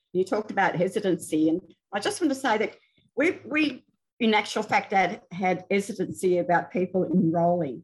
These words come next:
about enrolling, uh, to, to vote for First Peoples Assembly. And why that hesitancy was there, they thought that it was a part of the Australian electoral system. And,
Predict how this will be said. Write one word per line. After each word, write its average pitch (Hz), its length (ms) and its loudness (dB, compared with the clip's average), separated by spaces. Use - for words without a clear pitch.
about 160 440 0
enrolling, 165 600 2
uh, 151 280 -2
to, 190 140 -2
to 185 160 -6
vote 165 460 0
for 175 200 -8
First 156 320 -4
Peoples 143 300 -8
Assembly. 147 540 -6
And 196 160 2
why 285 200 2
that 254 180 0
hesitancy 196 680 -4
was 156 200 -4
there, 180 300 -2
they 180 120 0
thought 214 240 -4
that 165 120 -2
it - 80 -6
was 165 120 -14
a 170 60 -6
part 185 320 -8
of 160 220 -10
the 160 300 -4
Australian 175 560 -4
electoral 160 600 -8
system. 262 480 -10
And, 180 220 0